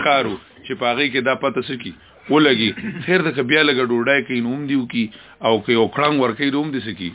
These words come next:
ورکي. شاه صاحب پکې ذکر کوي چې لکه دف دې هم څه کي؟ وایي، تمبل دې هم څه کي؟ وایي، یا چې کمدنو په کور باندې سیرې میرې څه کي؟ ولګي، مرچکي، مرچکي نه دي، چې دوره پته ولګي چې دې کور کې څه چلو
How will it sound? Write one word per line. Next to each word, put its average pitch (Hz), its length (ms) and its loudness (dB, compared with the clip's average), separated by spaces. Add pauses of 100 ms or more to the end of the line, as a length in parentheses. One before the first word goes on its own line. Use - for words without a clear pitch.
(160)
ورکي. 117 280 2
شاه 127 240 2
صاحب 104 160 -2
پکې 107 220 -4
ذکر 101 280 -2
کوي 131 180 2
چې 117 120 2
لکه 110 160 0 (840)
دف 139 220 2
دې 160 80 -4
هم 160 140 -6
څه 113 120 -8
کي؟ 92 100 -10 (500)
وایي، 135 200 6 (120)
تمبل 143 340 4
دې 135 40 4
هم 127 160 2
څه 127 140 2
کي؟ 110 100 0 (360)
وایي، 123 260 4 (1080)
یا 143 160 6
چې 131 160 -2
کمدنو 127 360 0
په 110 120 -4
کور 127 220 2
باندې 110 300 0
سیرې 117 300 2
میرې 120 240 2
څه 131 120 -4
کي؟ 98 100 -10 (360)
ولګي، 127 400 4
مرچکي، 110 420 -2
مرچکي 120 380 -2
نه 180 100 -6
دي، 185 80 -4 (320)
چې - 60 -4 (100)
دوره 156 240 6
پته 139 160 2
ولګي 131 280 6
چې 113 120 2
دې 110 140 4
کور 127 120 4
کې 107 180 -2
څه 117 140 -2
چلو 120 220 2